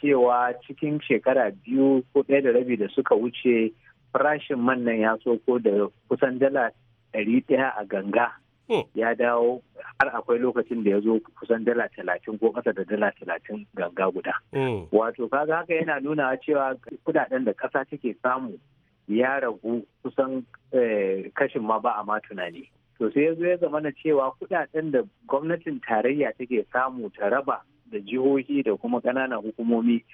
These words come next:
Speaker 1: ya ragu sosai. Har ya kai ga, ina jin, a kwanakin baya an yi maganan cewa wa'yansu jihohin sun kai kusan sama da ashirin da biyar ba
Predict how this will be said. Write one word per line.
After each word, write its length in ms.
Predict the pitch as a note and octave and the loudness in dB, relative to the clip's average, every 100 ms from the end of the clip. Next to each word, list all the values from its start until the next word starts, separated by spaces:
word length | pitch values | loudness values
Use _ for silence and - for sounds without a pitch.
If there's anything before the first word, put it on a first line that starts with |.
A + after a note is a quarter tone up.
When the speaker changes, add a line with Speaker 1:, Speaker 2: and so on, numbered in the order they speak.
| - _ G#2+ | -20 _ 0
Speaker 1:
ya 280 | A#2 B2+ | 0 0
ragu 260 | B2+ G2 A2 - | -4 -6 -8 -8
sosai. 540 | G2+ F#2+ - - - - _ _ _ - | -8 -8 -4 0 0 -2 _ _ _ -6
Har 140 | A#2+ | 0
ya 220 | C#3+ C#3+ | 0 0
kai 240 | C#3 D#3 D3+ | -2 -4 -2
ga, 100 | C#3 A2+ | -4 -2
ina 200 | C3 A#2+ | 0 0
jin, 120 | B2+ | 0
a 100 | G2+ | -2
kwanakin 480 | - G#2+ G2+ - B2+ | -2 -2 -4 -4 -2
baya 220 | B2+ C3 B2 | 0 -2 -4
an 80 | C3 | -4
yi 60 | C#3 | -2
maganan 400 | A#2+ A#2 A#2+ A2 - | 0 0 -2 -4 0
cewa 300 | A#2 G#2+ A2 | 2 2 2
wa'yansu 640 | A#2 C3 C3 C3 C3+ C3+ G#2 | -2 -2 -6 -2 0 0 -2
jihohin 640 | B2+ C3 C3+ B2 C#3 G#2+ G2+ | 0 2 2 0 -2 -4 -10
sun 120 | B2 A#2+ | -12 -2
kai 220 | C3 B2 - | -2 -2 -6
kusan 440 | A2 B2 C3+ B2 | -6 -2 -2 0
sama 220 | C#3+ C3 | -2 -2
da 100 | F#2+ | -4
ashirin 380 | G2 - A2 B2 | -8 -4 -2 2
da 80 | A#2 | 0
biyar 260 | F#2+ A2+ D#3 _ _ _ _ _ _ | 0 -2 -4 _ _ _ _ _ _
ba 180 | A2 B2 | -6 -4